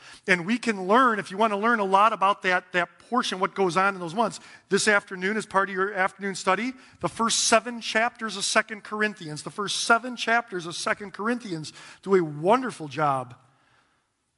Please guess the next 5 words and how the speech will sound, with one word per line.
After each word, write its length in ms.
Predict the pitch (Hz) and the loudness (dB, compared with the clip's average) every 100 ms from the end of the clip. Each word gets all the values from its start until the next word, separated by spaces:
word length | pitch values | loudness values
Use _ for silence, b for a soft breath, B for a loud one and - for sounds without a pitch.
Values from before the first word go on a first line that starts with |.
| _ - | _ -6
of 180 | 151 147 | -4 -4
expressing 640 | 151 - 220 208 - 165 | -6 -2 2 2 -2 -10
what 140 | 156 160 | -8 -8
happens 640 | - 208 214 165 139 123 | 0 0 0 -10 -20 -18
there. 380 | 127 123 151 | -16 -8 -8